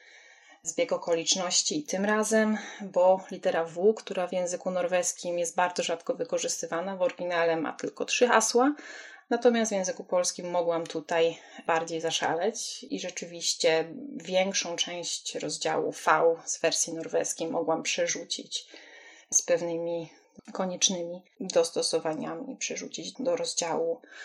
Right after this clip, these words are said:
na literę W. I podobnie zresztą było z dość ciekawymi, tymi specyficznie norweskimi literami, ostatnimi literami alfabetu,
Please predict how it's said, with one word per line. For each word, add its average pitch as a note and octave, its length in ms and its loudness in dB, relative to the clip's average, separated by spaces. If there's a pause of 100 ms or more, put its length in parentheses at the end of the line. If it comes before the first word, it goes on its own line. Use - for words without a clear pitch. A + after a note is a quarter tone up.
(240)
na E3 80 -2
literę D#3+ 380 -2
W. - 340 -8
I B3 120 0
podobnie A3 500 6
zresztą G3+ 380 0
było F#3+ 280 0
z - 320 2 (880)
dość - 240 -2
ciekawymi, F3+ 840 -2
tymi F3 180 -6
specyficznie F3+ 640 -2
norweskimi F3 840 -6
literami, E3+ 540 -2
ostatnimi E3 480 -4
literami E3 500 -6
alfabetu, E3 720 -2